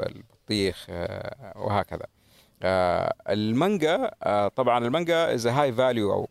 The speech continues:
قي-، آه، منتج ذا قيمة عالية. يعني، ما هو، ما تلاقي مانجا اليوم تروح السوبر ماركت، آه،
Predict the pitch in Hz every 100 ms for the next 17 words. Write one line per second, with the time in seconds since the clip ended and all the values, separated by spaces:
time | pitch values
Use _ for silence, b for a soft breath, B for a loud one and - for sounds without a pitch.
0 | - - 87 104 120 143 131 113 117 -
1 | 135 127 123 - - - 98 104 90 82
2 | - b b _ - 98 127 135 127 -
3 | - - 127 - 123 113 120 110 104 113
4 | 110 107 - 104 104 98 95 95 - 104
5 | 117 110 104 104 98 98